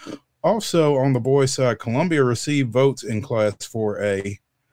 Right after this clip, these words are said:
Um, Page's girls are number one in the state in triple A, and Wayne County's girls are tied for seventh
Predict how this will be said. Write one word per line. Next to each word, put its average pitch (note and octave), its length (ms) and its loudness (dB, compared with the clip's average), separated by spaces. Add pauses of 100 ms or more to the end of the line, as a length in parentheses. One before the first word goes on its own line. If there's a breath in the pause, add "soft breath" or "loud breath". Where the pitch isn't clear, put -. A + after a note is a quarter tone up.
(560)
Um, G#2+ 420 -4 (720)
Page's G3+ 380 0
girls E3 340 4
are C#3+ 60 4
number C#3 240 4
one C3 200 4
in A#2+ 80 2
the G#2+ 60 -2
state A#2+ 500 -2
in A2 200 -2
triple G#2+ 500 -4
A, F#2+ 200 -6 (360)
and A2 460 -2 (560)
Wayne D#3 240 -2
County's D#3+ 340 0
girls A2+ 340 -2
are G#2 60 -6
tied C#3 420 -2
for A2 100 -6
seventh C3 640 -4